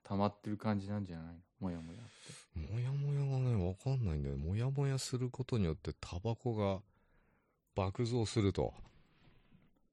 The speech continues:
Speaker 1: 坂本さん、何？タバコ増える時ってある？それか一定？
Speaker 2: 一定だよね。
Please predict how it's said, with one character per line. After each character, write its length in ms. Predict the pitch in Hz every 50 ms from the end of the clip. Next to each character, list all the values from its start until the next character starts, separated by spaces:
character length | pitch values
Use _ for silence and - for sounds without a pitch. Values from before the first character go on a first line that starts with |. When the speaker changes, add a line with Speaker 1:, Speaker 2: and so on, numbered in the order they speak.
| _ _ _ _ _ _ _ _
Speaker 1:
坂 260 | - - 123 - -
本 140 | 214 220 220
さ 200 | 220 - 226 208
ん、 40 | 185
何？ 200 | 165 151 127 110
タ 160 | - - 127
バ 140 | 131 156 160
コ 680 | 160 - 165 160 156 160 156 156 156 156 156 156 151 147 -
増 140 | - 147 160
え 80 | 165 147
る 80 | 117
時 200 | - 107 98 -
っ 20 | -
て 180 | - - - -
あ 120 | - 117
る？ 200 | 101 85 80 85 104 - _ _ _ _ _ -
そ 80 | 123
れ 60 | 123
か 100 | - 127 110 -
一 140 | 123 98 - _ _
定？ 340 | - 127 117 117 117 135 - _ _ _ _ _ _ _ _ - - - - - - - - - - - - - -
Speaker 2:
一 160 | 131 110 113 _ _ _ _ _
定 240 | - 160 175 190 185
だ 140 | 175 180 175
よ 140 | 123 76 65
ね。 220 | 62 62 60 60